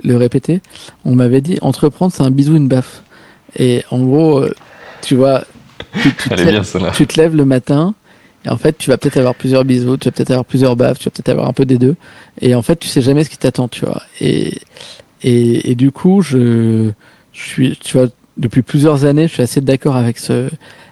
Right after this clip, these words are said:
Speaker 1: a-, avec ce, cette citation. Euh, et, et après, depuis quelques temps, alors c'est pas une citation, mais,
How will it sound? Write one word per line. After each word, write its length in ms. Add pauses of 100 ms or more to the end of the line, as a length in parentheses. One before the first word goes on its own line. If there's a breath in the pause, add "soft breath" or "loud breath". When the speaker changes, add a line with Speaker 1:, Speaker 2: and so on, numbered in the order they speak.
(100 loud breath)
Speaker 1:
a-, 140 (140)
avec 220
ce, 200 (320)
cette 200
citation. 500 (560 loud breath)
Euh, 400 (500)
et, 300
et 80
après, 340
depuis 500 (280)
quelques 480
temps, 260 (280 soft breath)
alors 120
c'est 140
pas 80
une 80
citation, 500
mais, 240